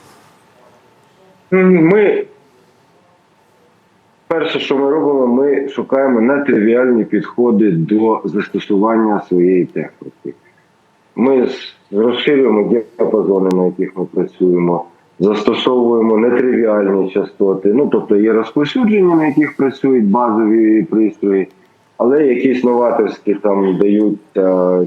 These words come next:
частоти, які е, зараз не так, е,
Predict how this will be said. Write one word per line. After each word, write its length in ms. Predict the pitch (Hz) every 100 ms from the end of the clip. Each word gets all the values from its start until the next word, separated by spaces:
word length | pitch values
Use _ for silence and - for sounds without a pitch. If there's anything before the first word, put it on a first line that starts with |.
| 92
частоти, 500 | 104 - 185 180 135
які 600 | 107 101 135 135 131 127 - _ _ _ _ -
е, 320 | 101 101 95
зараз 380 | 92 127 123 104
не 100 | 110
так, 420 | 101 131 131 -
е, 280 | 113 110 107